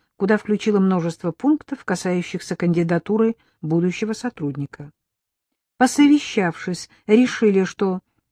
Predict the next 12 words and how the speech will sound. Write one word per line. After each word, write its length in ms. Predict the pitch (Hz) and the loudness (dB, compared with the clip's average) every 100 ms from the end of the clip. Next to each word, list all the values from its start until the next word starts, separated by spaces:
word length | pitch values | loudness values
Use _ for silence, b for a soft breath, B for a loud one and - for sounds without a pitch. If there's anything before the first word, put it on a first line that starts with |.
| _ | _
рекламист 920 | 185 220 - 202 185 160 180 - _ - | 4 4 4 4 4 2 0 -6 _ -10
должен 600 | 160 202 262 233 226 208 | 4 6 6 6 6 6
напрямую 840 | 190 175 180 175 185 233 285 302 | 4 0 2 4 6 6 6 4
подчиняться 720 | - 208 - 180 185 226 - | 0 -4 -2 -2 -2 -2 -2
директору, 760 | 240 269 208 165 - 165 165 165 _ _ _ _ | 2 4 2 -2 -6 -6 -6 -10 _ _ _ _
хотя 320 | 156 - 214 | -10 -2 0
и 140 | 294 - | 0 -4
числится 580 | - 190 226 233 - | -4 -4 -4 -4 -6
в 60 | 170 | -8
штате 440 | - 170 175 233 - _ | -4 -6 -4 -8 -10 _
коммерческого 880 | - 285 240 170 156 - - - 156 | 0 6 6 6 -2 -6 -12 -8 -4
отдела. 500 | 151 143 151 151 156 | -6 -6 -8 -8 -12